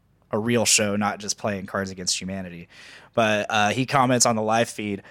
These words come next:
"Jurassic World Fallen Kingdom was hot garbage." I wouldn't say it was garbage. I enjoyed it.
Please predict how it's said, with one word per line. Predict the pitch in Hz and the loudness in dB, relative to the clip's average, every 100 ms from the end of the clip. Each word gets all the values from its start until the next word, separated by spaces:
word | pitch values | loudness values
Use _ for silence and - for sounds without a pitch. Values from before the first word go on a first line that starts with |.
| - | -10
"Jurassic | - 135 156 160 156 | 2 6 6 4 4
World | 147 143 95 | 4 4 2
Fallen | - 143 139 131 | 2 4 4 2
Kingdom | 156 135 95 87 - | 0 -2 -2 -8 -16
was | - 107 98 | -4 -2 -2
hot | - 131 127 120 _ 104 | 0 2 2 0 _ -12
garbage." | 104 104 95 85 85 - - _ _ - - - - - - - - - - - - - - _ _ - - | -2 0 0 -6 -6 -6 -6 _ _ -16 -12 -8 -4 -2 -4 -6 -4 -4 -4 -10 -16 -20 -20 _ _ -20 -6
I | 143 | -2
wouldn't | 196 233 220 | 4 4 4
say | 160 - 143 160 | 4 4 4 4
it | 147 | 2
was | 127 113 | 0 -6
garbage. | - - 107 120 151 175 180 - - - - - - - - - - _ _ - | -10 -2 0 2 4 4 4 2 0 -6 -10 -16 -20 -20 -20 -20 -20 _ _ -6
I | 117 | -2
enjoyed | 139 110 - 92 101 127 | 0 0 0 0 0 4
it. | 156 151 | 4 4